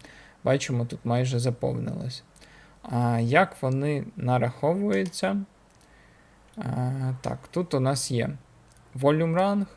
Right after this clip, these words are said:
Бачимо, що за сім днів я зробив сімдесят тисяч, так? І я на чотирьохсот, чотири тисячі шістсоте місце. Це дуже мало, людей нема. В крипті люди вимерли останнім часом, тому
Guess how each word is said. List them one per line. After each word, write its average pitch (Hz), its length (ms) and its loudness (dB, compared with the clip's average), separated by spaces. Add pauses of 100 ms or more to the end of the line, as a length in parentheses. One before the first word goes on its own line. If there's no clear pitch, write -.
(480)
Бачимо, 147 440 4
що 127 200 -2
за 127 120 -2
сім 117 220 0
днів 143 220 2
я 120 180 4
зробив 117 360 0
сімдесят 117 500 -2
тисяч, - 440 -6
так? - 220 -4 (640)
І 160 240 2
я 131 200 6
на 123 460 2
чотирьохсот, 127 880 -2 (200)
чотири - 300 -2
тисячі 139 440 -2
шістсоте 127 480 -2
місце. 123 480 0 (580)
Це 156 160 4
дуже 135 400 4
мало, 175 420 2
людей 135 440 2
нема. 165 600 0 (560)
В - 40 -14
крипті 139 340 0
люди 127 280 2
вимерли 117 680 0
останнім 117 480 -2
часом, 160 560 -2
тому 127 440 -2